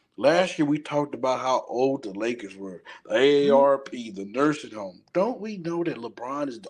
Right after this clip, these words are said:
Speaker 1: oldest player on this squad? Other than after that, everybody else is in their twenties. Did you guys realize that? Like, that's how
Speaker 2: A D's body's old, though.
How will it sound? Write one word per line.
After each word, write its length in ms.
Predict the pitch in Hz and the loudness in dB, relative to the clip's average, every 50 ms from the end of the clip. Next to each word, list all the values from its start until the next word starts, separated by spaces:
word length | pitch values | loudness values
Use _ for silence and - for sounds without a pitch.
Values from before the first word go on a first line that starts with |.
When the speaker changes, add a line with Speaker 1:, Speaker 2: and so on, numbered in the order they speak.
| _ - | _ -8
Speaker 1:
oldest 480 | - 120 131 135 143 147 - - _ | -6 -4 -4 -4 -4 -6 -10 -14 _
player 440 | _ - 127 127 135 139 135 143 - - _ _ _ - _ _ _ | _ -2 -2 0 0 -2 -4 -6 -10 -16 _ _ _ -20 _ _ _
on 100 | 135 135 | -4 -2
this 140 | 139 147 143 | -2 -2 -2
squad? 380 | - - 143 139 143 147 135 - - - | -2 2 4 4 4 4 2 0 -4 -4
Other 200 | 143 147 160 156 | -2 -2 -2 0
than 240 | 143 143 131 131 - - | -2 -4 -6 -6 -4 0
after 300 | 147 151 151 151 147 143 | 0 0 0 -2 -2 0
that, 240 | 147 151 165 156 139 | 2 2 2 0 -2
everybody 420 | 139 143 147 139 131 135 135 131 | -2 -2 -2 0 0 0 0 -2
else 180 | 135 139 - 139 | -6 -10 -12 -18
is 80 | 127 | -20
in 140 | 123 131 127 | -14 -10 -8
their 100 | 117 104 | -8 -8
twenties. 520 | 98 - - 143 143 143 151 151 151 - _ _ _ _ _ | -10 -10 -8 -6 -6 -6 -8 -14 -20 -20 _ _ _ _ _
Did 140 | 185 170 165 | -4 -4 -2
you 100 | 220 240 | 0 2
guys 220 | 247 247 240 196 | 4 4 4 2
realize 480 | 131 127 156 180 196 208 208 214 208 202 | 0 2 4 6 6 6 6 4 2 2
that? 220 | 214 220 214 196 - | 2 2 2 2 2
Like, 180 | 139 123 113 - _ _ - | 0 0 0 -2 _ _ 4
that's 220 | 185 220 214 214 - | 4 4 4 2 0
how 100 | 175 156 | 0 2
Speaker 2:
A 180 | 147 190 196 | 2 2 0
D's 240 | 170 190 196 175 143 | 0 -2 -4 -4 -6
body's 500 | 120 110 156 156 180 143 139 135 127 117 | 0 4 4 4 4 4 0 -2 -6 -6
old, 260 | 127 123 - 123 113 | -6 -6 -6 -6 -8
though. 240 | - - - - 123 | -10 -12 -12 -12 -16